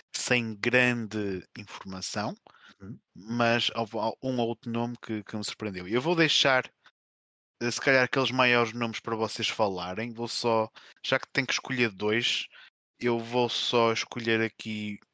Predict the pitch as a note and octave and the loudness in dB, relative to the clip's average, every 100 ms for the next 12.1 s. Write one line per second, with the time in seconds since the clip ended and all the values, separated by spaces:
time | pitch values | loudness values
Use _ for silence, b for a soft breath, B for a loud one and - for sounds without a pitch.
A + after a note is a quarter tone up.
0 | _ - B2 A2+ B2+ C3 C3 C3 A#2+ A#2 | _ -8 -6 -4 4 6 8 6 2 -4
1 | B2 A2+ A#2 A2 G#2+ A2+ C3 - - A#2 | -6 -4 -4 -4 2 2 2 -4 -10 -8
2 | A2+ - A2+ G#2 G2 G2 _ _ _ _ | -6 -6 -2 -2 -2 -8 _ _ _ _
3 | _ _ _ _ - G#2+ G#2 G#2 G2+ G2+ | _ _ _ _ -4 0 2 2 0 -4
4 | A#2+ A2+ G#2+ A#2 A2+ - - A#2+ A2 - | -6 -6 2 4 4 0 2 4 2 -4
5 | _ G#2 - - - A2 G#2+ G2+ G#2 A#2+ | _ -20 -16 -6 -2 2 2 2 2 2
6 | A2+ A2 - A2 A#2 - - B B B | 4 -2 -2 0 -2 -4 -12 B B B
7 | _ A2 G#2 C3+ C#3+ D3 C#3+ - C3+ B2+ | _ -16 -14 -10 -2 2 2 4 2 4
8 | - G2+ F2 - _ _ _ _ _ _ | 0 -2 -4 -14 _ _ _ _ _ _
9 | - C3 - C#3 - - C#3 C3 C#3 C3 | -12 -8 -6 -4 -4 -2 -2 0 -2 2
10 | C3+ C3 C3+ C3 - _ A#2 A2+ A#2 - | 0 0 -2 -2 -4 _ -2 -2 -4 -4
11 | G#2 G2+ G#2 G2 - F#2 G2+ G2 - - | -6 -4 -8 -10 -10 -8 -8 -10 -16 -18
12 | - | -20